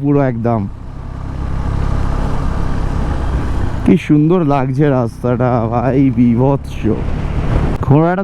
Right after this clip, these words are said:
দেখো গাইস, কি সুন্দর বসে আছে দেখো। আচ্ছা, ঘোড়া আমি শুনেছি নাকি বসে না, না তুমি জানো কি এটা? কি শান্ত এরা। আমি মানে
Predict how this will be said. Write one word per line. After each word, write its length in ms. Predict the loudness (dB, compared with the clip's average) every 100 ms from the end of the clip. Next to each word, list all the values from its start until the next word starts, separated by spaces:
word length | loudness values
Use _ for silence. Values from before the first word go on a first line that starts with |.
| -2
দেখো 160 | 0 0
গাইস, 260 | 0 -2 -6 -18 -4
কি 80 | -2 2
সুন্দর 240 | 4 4 2
বসে 200 | 0 2 0
আছে 120 | 2 0
দেখো। 160 | 0 -4 -8 -16 -16 -16 -8 0
আচ্ছা, 140 | 2 2 0
ঘোড়া 260 | 0 2 2 2
আমি 100 | 2 2
শুনেছি 200 | 2 4
নাকি 120 | 4 4
বসে 200 | 2 2 2
না, 60 | 2 2
না 40 | 0
তুমি 140 | 2 4
জানো 140 | 4 2
কি 60 | 2
এটা? 140 | 0 -2 -6 -16 -10 -6 -4 -4 -4 -4 -4 -4 -4 0
কি 80 | 2 2
শান্ত 320 | 2 2 2 0 2
এরা। 120 | 2 2
আমি 120 | 0 0 0
মানে 120 | 0